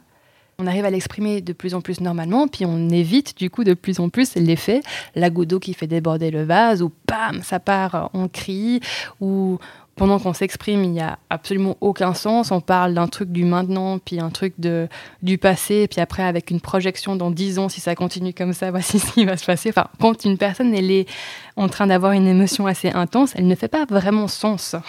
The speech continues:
<laughs> parce que c'est juste tout son mental, son corps qui est en train de décharger en même temps. Et dans ce sens-là, effectivement, à l'ex-, de l'extérieur, on peut se dire, « Bah, cette personne, elle n'est pas très stable. »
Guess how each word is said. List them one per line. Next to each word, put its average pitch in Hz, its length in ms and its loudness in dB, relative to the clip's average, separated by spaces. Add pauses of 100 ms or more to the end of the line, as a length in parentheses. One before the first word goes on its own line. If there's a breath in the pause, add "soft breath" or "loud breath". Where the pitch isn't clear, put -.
<laughs> 175 180 -4
parce - 160 0
que 240 80 2
c'est 196 160 4
juste 240 260 0
tout 220 100 -4
son 208 140 -2
mental, 214 380 0
son 208 160 2
corps 226 220 -4
qui - 100 -6
est 185 40 0
en 180 60 0
train 202 160 -4
de 175 120 0
décharger 208 720 2
en 208 100 2
même 185 260 2
temps. 190 220 -2 (560 loud breath)
Et 185 160 0
dans 180 140 2
ce 185 120 0
sens-là, 185 400 0
effectivement, 196 640 0 (480 loud breath)
à 170 80 -2
l'ex-, 180 240 -4
de 180 80 0
l'extérieur, 175 500 -2
on 202 60 -2
peut 160 140 -4
se 151 40 -10
dire, « 196 120 -4
Bah, 143 80 -2
cette - 160 -12
personne, 202 260 -8
elle 170 80 -6
n'est 143 80 -12
pas 170 140 -8
très 175 180 -8
stable. » 175 340 -12